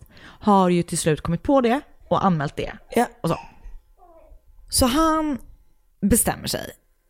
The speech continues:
Speaker 1: Eller han tänker så här: "Okej, om det inte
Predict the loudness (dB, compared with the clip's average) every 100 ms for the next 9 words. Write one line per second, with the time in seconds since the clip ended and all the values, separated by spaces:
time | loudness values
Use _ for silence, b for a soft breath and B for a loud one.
0 | _ _ 0 2 2 0 -4 -6 -10 _
1 | -4 -4 -6 _ _ 0 2 4 2 0
2 | 4 4 4 2 -2 0 2 0